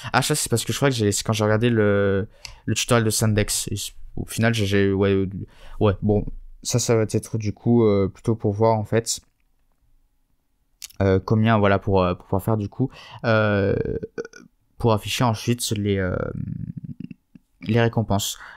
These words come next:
euh, sur, euh, un certain nombre d'épisodes, en fait. Donc, qui a été fait, d'ailleurs, du coup, avec, euh, avec N P point convolve, donc pour faire une représentation un peu différente. Ok,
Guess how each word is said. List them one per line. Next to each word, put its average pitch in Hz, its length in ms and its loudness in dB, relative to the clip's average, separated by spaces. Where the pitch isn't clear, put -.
euh, 107 180 0
sur, 113 340 2
euh, 104 100 4
un 98 60 2
certain 104 240 0
nombre 107 120 2
d'épisodes, 101 340 0
en 92 80 -2
fait. - 240 -4
Donc, 107 160 2
qui 113 100 0
a - 20 6
été 107 140 2
fait, 117 220 2
d'ailleurs, 110 320 2
du 98 160 -2
coup, 120 220 0
avec, 107 460 0
euh, 98 580 0
avec 104 260 0
N 110 200 0
P 120 120 0
point 110 220 -2
convolve, 104 600 2
donc 110 120 -2
pour 107 140 0
faire 113 140 2
une 110 60 0
représentation 107 440 0
un 117 40 2
peu 110 120 0
différente. 98 420 -4
Ok, 123 220 2